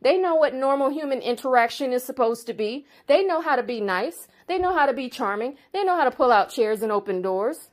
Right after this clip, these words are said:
okay? They know how to buy you gifts on, on, and on, you know, nice occasions. They know how to put on the show. So that tells you right there, because they know how to put on a good show, they know the difference between right and wrong. So when these people are out here calling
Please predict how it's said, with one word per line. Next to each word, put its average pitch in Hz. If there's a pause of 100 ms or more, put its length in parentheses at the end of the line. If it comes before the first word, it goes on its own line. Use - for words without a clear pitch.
okay? 214 (220)
They 381
know 381
how 349
to 262
buy 220
you 208
gifts 208
on, 208
on, 214
and 202
on, 190
you 202
know, 185
nice 202
occasions. 240 (1080)
They 359
know 381
how 392
to 370
put 370
on 339
the 339
show. 330
So 254
that 311
tells 302
you 285
right 277
there, 339
because 262
they 254
know 247
how 269
to 208
put 285
on 226
a 214
good 214
show, 277
they 233
know 269
the 233
difference 247
between 240
right 220
and 208
wrong. 262
So 233
when 226
these 294
people 330 (280)
are 233
out 247
here 262
calling 269